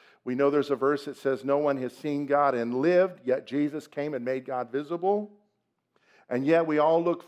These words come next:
forward, "Blessed are the pure in heart, for they shall see God." That was future. We all look forward to seeing him in his throne room. So pursuing peace with everybody is important,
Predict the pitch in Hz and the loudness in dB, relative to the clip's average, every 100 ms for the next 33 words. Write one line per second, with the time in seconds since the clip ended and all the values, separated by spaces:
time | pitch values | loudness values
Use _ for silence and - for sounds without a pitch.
0 | - 170 170 185 202 104 117 - 127 120 | -4 0 0 -2 -4 -4 -4 -4 -8 -8
1 | - 131 120 135 131 113 120 113 - 113 | -8 -8 -4 -6 -6 -6 -6 -6 -4 -4
2 | 110 - 127 110 104 127 131 156 190 131 | -6 -8 -8 -8 -8 -8 -8 -8 -8 -8
3 | 110 110 - - 147 139 147 135 _ _ | -8 -10 -20 -8 -6 -6 -10 -14 _ _
4 | - 123 127 131 135 - 127 127 113 117 | -8 -4 -2 -2 -4 -4 -4 -2 -2 -8
5 | - - 127 131 127 127 _ _ _ _ | -10 -10 -6 -4 -6 -8 _ _ _ _
6 | - 123 120 120 120 117 107 110 - - | -6 -4 -4 -4 -4 -4 -6 -8 -10 -12
7 | 139 135 143 123 101 80 73 _ _ _ | -6 -4 -2 -2 -4 -8 -14 _ _ _
8 | _ _ _ _ _ - 135 - 143 - | _ _ _ _ _ 0 0 0 -4 -2
9 | 185 190 190 185 170 170 147 156 160 156 | 0 2 0 -4 -4 -4 -2 0 0 0
10 | 143 131 127 123 170 170 160 165 | -2 -2 -6 -4 -2 -2 -2 -8